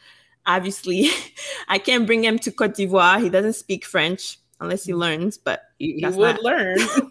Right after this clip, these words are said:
Speaker 1: <laughs> He would learn. He would be forced to learn. But, um, and then Nigeria is kinda, like, out there as well, but it's kinda far. So we felt like Ghana was, like, a nice middle ground between the two countries.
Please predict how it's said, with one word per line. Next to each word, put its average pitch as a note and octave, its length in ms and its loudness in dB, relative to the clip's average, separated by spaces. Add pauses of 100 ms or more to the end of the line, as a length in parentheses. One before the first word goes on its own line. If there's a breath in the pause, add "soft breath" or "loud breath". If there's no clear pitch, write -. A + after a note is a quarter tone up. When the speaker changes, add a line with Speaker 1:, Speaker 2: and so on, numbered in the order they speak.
(140)
Speaker 1:
<laughs> - 0 -
He G4 320 6
would D4 220 2
learn. A#3+ 260 2
He B3+ 120 2
would A3 80 -4
be B3 120 -2
forced A3 360 -4
to G#3 80 -10
learn. F3 340 -4 (720 loud breath)
But, G3+ 560 2
um, G3 340 2 (120)
and G#3 180 -6
then G#3 560 -2 (260)
Nigeria G#3+ 520 2
is G3+ 80 -6
kinda, G3+ 240 -2
like, F3 260 0
out F3+ 240 0
there F#3+ 160 2
as G3+ 160 -2
well, G#3 480 0 (360 soft breath)
but F3+ 120 -2
it's - 160 -14
kinda F#3+ 240 -2
far. F3 320 2
So G3 160 -8
we F3+ 120 -6
felt - 220 -4
like E3+ 200 -6
Ghana E3+ 260 -4
was, F3 200 -4
like, E3+ 120 -6 (320)
a F#3+ 80 -6
nice E3+ 420 -4
middle F3+ 360 2
ground F3 320 -2
between F#3 340 -8
the E3+ 100 -4
two - 260 -8
countries. A3+ 680 -6